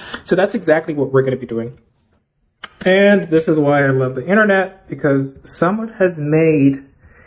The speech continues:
a Chat G P T user interface Figma file. Uh, we can just get it as a screenshot and then use screenshot to code to make the U I. Awesome. All we have to do now is to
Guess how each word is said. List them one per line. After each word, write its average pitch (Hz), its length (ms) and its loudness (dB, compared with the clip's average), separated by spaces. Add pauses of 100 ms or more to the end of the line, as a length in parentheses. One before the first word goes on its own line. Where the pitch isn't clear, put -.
(340)
a 135 380 2
Chat 165 360 -4
G 160 120 -2
P 156 140 -4
T 143 180 -2
user 139 340 2
interface 202 680 -2
Figma 196 380 2
file. 233 460 0 (220)
Uh, 120 520 -4
we 127 140 -4
can 135 140 -2
just - 420 -2
get 139 160 0
it 131 80 0
as 120 180 -6
a 120 40 -10
screenshot 185 520 -2
and 156 140 -8
then 135 140 -2
use 127 180 -4
screenshot 127 320 -4
to - 80 -18
code 120 200 -8
to - 80 -18
make 113 180 -16
the 135 240 -12 (960)
U 120 140 -10
I. - 100 -16 (1900)
Awesome. 151 380 -2
All 139 200 0
we 180 120 -2
have 151 240 -4
to 143 100 -10
do 135 200 -2
now 131 520 -6 (120)
is 113 360 -8 (120)
to 160 520 2